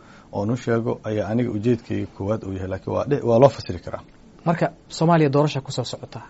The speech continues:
Speaker 2: een, labada kun iyo labaatanka haddayba suuro gasho,
Speaker 1: Mhm.
Speaker 2: ee, qof iyo codkiisa ah. Ee, dadkuna aad bay u danaynayaan in xisbiyo iyo nidaam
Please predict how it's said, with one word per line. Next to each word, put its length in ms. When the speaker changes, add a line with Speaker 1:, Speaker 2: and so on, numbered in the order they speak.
Speaker 2:
een, 320
labada 200
kun 140
iyo 60
labaatanka 360
haddayba 280
suuro 220
gasho, 280
Speaker 1:
Mhm. 140
Speaker 2:
ee, 260
qof 200
iyo 120
codkiisa 420
ah. 100
Ee, 320
dadkuna 360
aad 120
bay 100
u 120
danaynayaan 480
in 100
xisbiyo 440
iyo 240
nidaam 400